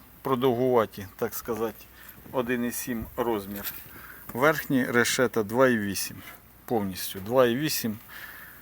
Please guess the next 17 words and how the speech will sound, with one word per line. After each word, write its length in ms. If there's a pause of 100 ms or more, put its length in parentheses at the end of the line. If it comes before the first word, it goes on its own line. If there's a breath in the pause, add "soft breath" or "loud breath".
(380 loud breath)
І 100
на 140
низу 280
обидва 540 (140)
один 360
і 60
сім. 300 (920 loud breath)
Це 220
ми 220 (160)
віяли 600 (1600 loud breath)
насіння. 640 (960 loud breath)
Звичайне 840 (1300 loud breath)
товарне 520
зерно. 480 (520 loud breath)
Віяли 680 (400 loud breath)
верхнє 600 (640 loud breath)
три, 260